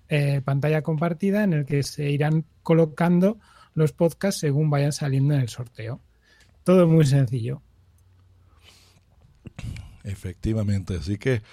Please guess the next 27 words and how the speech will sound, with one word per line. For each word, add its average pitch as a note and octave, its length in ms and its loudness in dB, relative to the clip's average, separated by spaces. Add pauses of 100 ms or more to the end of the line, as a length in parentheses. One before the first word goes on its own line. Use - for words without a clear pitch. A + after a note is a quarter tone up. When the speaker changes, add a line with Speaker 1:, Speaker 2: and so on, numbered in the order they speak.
(380)
Speaker 2:
pues G#2+ 120 -2
bueno, C3+ 360 4
hemos D3 320 2
dividido C#3 400 2
esto C3 260 2
en A2+ 160 0
tres, G#3+ 460 -2
como A2 180 -4
ya A#2 60 2
dijimos, F#3+ 640 -2 (160)
podcast B2+ 460 -2
de A2+ 180 -2
un C3+ 220 -2
integrante, C#3+ 640 -4 (560)
de G#2 220 -2
dos C3+ 240 0
o B2+ 100 -2
tres E3+ 400 -2
o B2+ 40 -2
de A#2 120 0 (100)
cuatro C3 300 -4
más. A2+ 240 -6 (340)
Aquí F#3+ 340 -2
queremos G#3 440 -2
hacer F#3 220 -2
una G3 180 0
aclaración, C#3+ 720 0